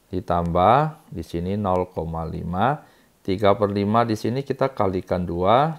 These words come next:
dengan dua. Ini tiga per lima menjadi enam per sepuluh. Berarti nol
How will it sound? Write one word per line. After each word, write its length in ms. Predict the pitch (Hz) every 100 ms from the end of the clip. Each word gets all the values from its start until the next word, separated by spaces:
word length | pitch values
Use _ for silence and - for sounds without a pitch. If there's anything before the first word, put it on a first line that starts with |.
| 131
dengan 320 | 92 87 85
dua. 400 | 82 82 101 - - _ _ _ -
Ini 560 | 92 104 127 147 156 - _ _
tiga 400 | - 90 101 87
per 240 | 92 - 90
lima 400 | 87 92 104 123
menjadi 640 | 110 90 87 85 110 127 95
enam 400 | 92 92 101 123
per 240 | - 95
sepuluh. 640 | - 92 - 123 110 95 - _ _ _ -
Berarti 720 | - 87 82 - 104 123 135
nol 320 | 87 90 95